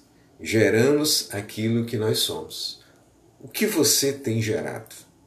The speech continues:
Qual é a espécie de fruto que você tem gerado?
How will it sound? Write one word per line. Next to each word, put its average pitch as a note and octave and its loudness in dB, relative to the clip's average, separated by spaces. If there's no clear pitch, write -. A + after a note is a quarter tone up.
Qual D#3 4
é F3 8
a E3+ 4
espécie - 2
de - -8
fruto - -2
que C3 -6
você C3 2
tem A2 -4
gerado? - -12